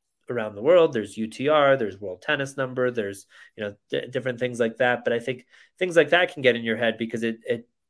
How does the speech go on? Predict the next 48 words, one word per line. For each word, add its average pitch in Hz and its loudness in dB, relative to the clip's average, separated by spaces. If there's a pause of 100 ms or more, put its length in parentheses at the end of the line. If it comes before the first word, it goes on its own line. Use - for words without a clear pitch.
(280)
you 135 -6
know, 110 0
it, 110 -2
it 110 -6 (320)
causes 135 4
somebody 117 0
to 117 -6
get 113 2
into, 110 -6
you 113 -8
know, 104 -10
thinking 120 -6
more 117 0
about 107 -2 (360)
loss 170 2
aversion 92 -6
and, 95 -16
"Okay, 113 -2
I'm 104 -4
trying 127 2
to 117 2
avoid 131 2
losing. 127 0
I'm 110 -4
trying 120 0
to 117 -2
avoid 120 2
that 113 2
embarrassment 110 -2
or 104 -10 (440)
that - -4
defeat. 160 0
And 117 -4
maybe 139 2
I 127 6
even 123 -2 (240)
assume 277 -4
it's - -4
gonna 107 -4
happen," 98 -10
kind 120 -2
of 117 -8
like 117 0
what 117 -4
you 135 -6
were 185 -2
talking 98 -6
about. 87 -18